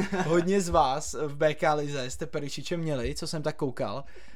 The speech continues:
Speaker 2: A nebyl bych si tak jistý, jako jo, <laughs> že nastoupí od začátku, protože Ryan Sessegnon hrál fakt jako dobře.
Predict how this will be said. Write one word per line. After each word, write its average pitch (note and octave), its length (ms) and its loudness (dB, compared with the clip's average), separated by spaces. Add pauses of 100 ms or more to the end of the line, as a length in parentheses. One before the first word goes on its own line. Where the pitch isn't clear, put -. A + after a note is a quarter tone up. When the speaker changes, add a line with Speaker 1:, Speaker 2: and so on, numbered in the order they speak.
(120)
Speaker 2:
A C#3 240 0
nebyl D3 300 0
bych A3 160 -2
si A3 100 -4
tak F#3+ 220 0
jistý, D3 260 -2
jako C3 260 0
jo, A#2+ 220 0
<laughs> - 60 0
že E3 200 2
nastoupí D#3 720 -2 (200)
od D3+ 160 2
začátku, E3 440 4
protože C3+ 180 2
Ryan C3+ 240 2
Sessegnon C3+ 460 -2
hrál B2+ 320 0 (180)
fakt - 180 -4
jako D3 160 -4
dobře. D#3 380 -6